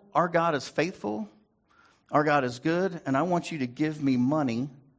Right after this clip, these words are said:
and supplies so that we can build a church." There's thirty families,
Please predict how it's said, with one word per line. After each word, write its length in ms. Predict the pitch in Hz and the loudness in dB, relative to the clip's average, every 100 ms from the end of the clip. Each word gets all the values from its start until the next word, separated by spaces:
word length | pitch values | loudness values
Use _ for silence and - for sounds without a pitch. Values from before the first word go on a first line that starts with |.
| _ | _
and 160 | 120 113 | -6 -6
supplies 440 | 117 - 147 143 | -8 -2 -2 -2
so 60 | - | -4
that 60 | |
we 100 | 127 | -4
can 120 | 143 | -2
build 240 | 127 123 110 | -2 -2 -2
a 40 | |
church." 640 | - - - - - - - _ _ _ - | -8 -10 -10 -12 -14 -18 -20 _ _ _ -8
There's 140 | 120 | -2
thirty 260 | 170 196 226 | 0 0 0
families, 560 | 202 185 95 - - | -2 -2 -4 -8 -18